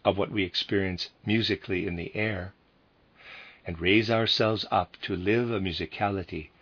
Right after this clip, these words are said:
that is the music of the spheres. For what is experienced here as music in the air is the music of the spheres above. And now the reflection works its way into the element of the air,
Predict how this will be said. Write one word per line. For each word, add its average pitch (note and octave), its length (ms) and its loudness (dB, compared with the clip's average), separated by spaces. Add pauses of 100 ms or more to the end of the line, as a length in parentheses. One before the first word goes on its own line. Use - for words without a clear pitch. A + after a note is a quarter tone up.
(140)
that F2+ 220 -2
is A#2+ 280 4
the G2 80 -2
music F2 440 -6
of E2+ 80 -8
the E2+ 100 -6
spheres. F#2 560 -4 (1900)
For B2+ 220 6
what C#3 180 2
is C3+ 140 0
experienced B2 720 0
here A2+ 240 4
as E2+ 220 -2
music G#2 440 0
in F2 100 -2
the F2+ 160 -2
air G2+ 320 -2 (480)
is A#2+ 300 6
the F#2+ 80 -6
music F#2+ 460 0
of F2 100 -6
the E2+ 100 -4
spheres F#2 400 -4
above. F#2 460 -6 (1600)
And F2+ 100 -2
now F2 160 6
the E2 120 -2
reflection E2+ 580 0
works F#2 260 -2
its - 160 -4
way G2+ 280 4 (460)
into C3+ 500 2
the F2 280 -2
element G2+ 380 2
of A#2+ 160 -4
the G2 160 -4
air, E2 260 -8